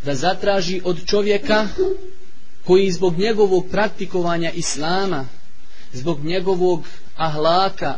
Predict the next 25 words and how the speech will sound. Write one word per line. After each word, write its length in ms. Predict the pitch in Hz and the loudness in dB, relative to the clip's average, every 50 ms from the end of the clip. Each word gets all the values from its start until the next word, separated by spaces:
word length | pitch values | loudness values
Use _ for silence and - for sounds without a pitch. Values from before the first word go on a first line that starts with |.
| - 131 | -2 -2
zbog 300 | 127 135 175 170 143 160 | -2 -2 -2 0 0 0
njegove 440 | 170 185 175 175 185 170 180 175 | -2 0 0 0 2 2 4 2
dobrote, 720 | 165 170 165 156 - 165 185 208 196 - - 185 160 131 104 - | 2 2 0 0 0 2 2 2 0 0 0 0 0 0 -2 -4
zbog 280 | 131 143 160 151 143 | -2 -2 -2 -2 0
njegovog 400 | 170 196 196 185 190 180 180 160 - - | 0 0 0 2 2 2 2 2 0 -2
ibadeta, 840 | 175 175 170 143 165 175 190 202 202 208 196 202 - 202 196 185 170 - - - - - - - - | -2 -2 -2 0 0 0 0 2 2 2 0 0 0 0 0 0 -2 -2 -2 -2 -2 -2 -2 -2 0
očekivati 880 | - 175 - - 185 170 - - 175 208 240 269 277 262 233 - - 226 | 0 0 2 2 2 0 0 0 0 0 2 2 2 2 2 0 0 2
je 220 | 220 208 208 190 - - - - - - | 2 2 2 0 0 -2 -2 -2 -2 -2
da 140 | - 151 165 | -2 0 0
njegova 400 | 170 190 214 196 202 185 180 165 | 2 2 2 2 2 2 2 2
dova 260 | 156 185 208 208 180 | 2 2 2 2 2
bude 260 | 160 175 190 175 180 165 | 2 2 2 2 2 2
primljena 560 | - 170 190 190 185 180 175 175 180 180 175 - - - - - | 2 2 2 2 2 2 2 4 4 2 2 0 -2 -2 0 2
kod 140 | 185 180 - | 2 2 4
Allaha 480 | - 160 156 151 160 180 185 180 180 165 | 4 2 2 4 2 2 4 4 4 2
subhanahu 580 | 165 - 151 - - 170 170 165 165 160 160 | 2 0 0 0 0 0 2 2 2 2 2
wa 120 | 151 151 147 | 2 2 2
ta'ala. 460 | - 151 139 165 170 156 139 131 120 - - - - - - - - - - - - - - - - - - - - - - | 2 2 2 4 4 4 4 2 0 -2 -2 -4 -4 -4 -4 -4 -4 -2 -2 -2 -2 -2 -2 -2 -2 -2 -2 -2 -2 -2 2
Kao 220 | - 226 247 226 196 | 4 6 6 6 6
što 120 | - 196 | 4 2
je 60 | 180 | 2
zabilježio 440 | 160 170 175 190 208 214 185 170 170 | 2 2 2 4 6 6 6 6 4
imam 260 | 190 202 202 185 175 | 2 2 2 2 2
Buharija, 580 | 156 147 - 147 151 170 180 185 180 175 165 160 - - - - - - - - - - | 2 0 0 0 0 0 0 0 0 0 -2 -2 -2 -2 -2 -2 -2 -2 -2 -2 -2 -2
rahimahullah, 760 | 160 156 156 170 170 170 151 147 185 208 202 202 196 185 180 | -2 -2 0 0 0 0 0 0 0 0 2 2 2 2 2